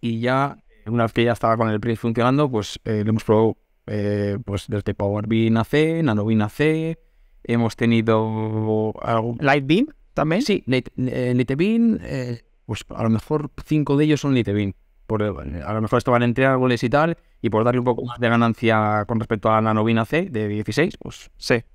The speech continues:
Speaker 1: metemos en Lite Beam y perfecto. Y eso que son de generación uno. Ya sabes que la generación uno de Ubiquiti tuvo muchos problemas con las rótulas,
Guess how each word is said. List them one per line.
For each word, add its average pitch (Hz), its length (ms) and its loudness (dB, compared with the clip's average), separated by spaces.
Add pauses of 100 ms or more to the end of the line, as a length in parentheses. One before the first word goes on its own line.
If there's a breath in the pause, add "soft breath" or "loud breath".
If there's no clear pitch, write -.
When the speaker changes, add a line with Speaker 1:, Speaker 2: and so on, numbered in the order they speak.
(160)
Speaker 1:
metemos 110 340 0
en 107 80 2
Lite 107 200 0
Beam 135 300 2
y 101 240 -4 (360)
perfecto. 107 360 -6
Y 117 100 2
eso 160 100 0
que 156 80 0
son 165 120 0
de 165 80 2
generación 135 400 0
uno. 117 220 -2 (720)
Ya 110 120 2
sabes 117 180 0
que 120 80 2
la 110 60 4
generación 123 400 2
uno 127 160 2
de 123 80 2
Ubiquiti 135 260 0
tuvo 127 160 0
muchos 123 260 -2
problemas 127 320 0
con 117 140 0
las 104 80 0
rótulas, 139 540 -4